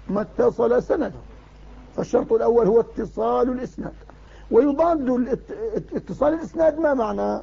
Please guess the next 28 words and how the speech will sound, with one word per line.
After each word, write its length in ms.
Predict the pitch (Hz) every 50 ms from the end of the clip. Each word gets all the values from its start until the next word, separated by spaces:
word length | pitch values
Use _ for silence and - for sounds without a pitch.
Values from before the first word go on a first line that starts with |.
| - - - - - - - - - - - - -
أن 80 | 285
يكون 500 | - - 226 - - 320 302 277 262 202 - - -
كل 200 | - 370 302 285
راو، 440 | 269 254 240 240 233 220 214 214 220
أن 240 | 214 208 - 220 226
يكون 420 | 220 226 220 - - 262 240 220
كل 300 | - - - 339 294 277
راو 600 | 269 262 247 254 262 269 269 262 277 277 277 254 180 -
قد 300 | - - 254 240 240 226
سمع 760 | 220 - - - 247 285 302 302 302 277 - 294 294 302 285 247
ممن 380 | 240 247 294 285 277 285 269 -
فوقه، 460 | - - 226 - - - - 220 - - - - - - - - - - - - - - - - - -
وأن 240 | 220 247 262 262 262
يكون 400 | 254 247 - - - 330 311 285
قد 280 | 254 - - 262 254
وصل 380 | 240 247 277 254 - 233 240 226
إلى 320 | 220 220 - 302 311 277
المتحدث 960 | 262 254 247 254 277 269 - 233 247 - - 247 294 262 220 226 240 202 - 214
به 800 | 240 226 226 269 254 233 277 294 302 311 311 320 339 339 339 403 466 - - - - - - - - - - - - -
عن 360 | - - 262 254 247 247 190
طريق، 680 | - - - 214 214 220 240 269 277 262 - - - 294 262 277 302 - 392 - - - - - -
عن 180 | - - - -
طريق 420 | - - 208 208 214 233 - -
متصل، 560 | 226 233 233 220 - - 180 156 - - -
وأن 220 | 190 208 226 233 240
يكون 340 | 240 - - - 370 359
هذا 340 | 359 330 320 320 294 269 262
الاتصال 880 | 240 247 277 - - - 208 - - - - 208 - 104 - - -